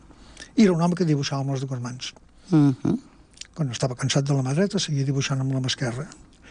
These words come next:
Speaker 1: I dominava el vidre, el ferro, la fusta, el fang, tot. I la capella que tenim aquí, a Roda,
Speaker 2: Sí.
Speaker 1: val la pena dir-ho, aquí hi ha tota l'obra concentrada, tot l'art concentrat d'en, d'en Jujol, allí dins aquella capella tan petita. I no ho dic jo.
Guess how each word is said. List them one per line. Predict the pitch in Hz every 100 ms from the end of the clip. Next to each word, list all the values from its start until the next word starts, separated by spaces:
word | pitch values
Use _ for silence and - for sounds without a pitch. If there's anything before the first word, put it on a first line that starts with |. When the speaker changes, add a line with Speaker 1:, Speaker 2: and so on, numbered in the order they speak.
| -
Speaker 1:
I | 151 139
dominava | 147 131 147 156
el | 160
vidre, | 139 156 170 185
el | 185
ferro, | - 147 151 165
la | 143
fusta, | - 147 -
el | 143
fang, | 139 147 147
tot. | - - - - -
I | 262
la | 233 220
capella | 165 180 208 190
que | 165
tenim | 151 147 143
aquí, | 131 202 220
a |
Roda, | 139 156 139 170 277
Speaker 2:
Sí. | - 139 131
Speaker 1:
val | 143 135
la | 147
pena | 156 143
dir-ho, | 151 143 190 - - - - - - -
aquí | 147 190
hi | 185
ha |
tota | 202 170 160
l'obra | 160 156 165 175 214 247 -
concentrada, | 202 202 175 - 151 160 165 175
tot | 175 180
l'art | 165 170 165 -
concentrat | 151 147 135 147
d'en, | 135 131 135 208
d'en | 156 127
Jujol, | 139 123 127 143 147
allí | 170 143
dins | 156 156
aquella | 147 143
capella | 147 151
tan | 147 139
petita. | 139 139 135 - - - - - - - -
I | -
no | 202
ho | 202
dic | 226
jo. | 135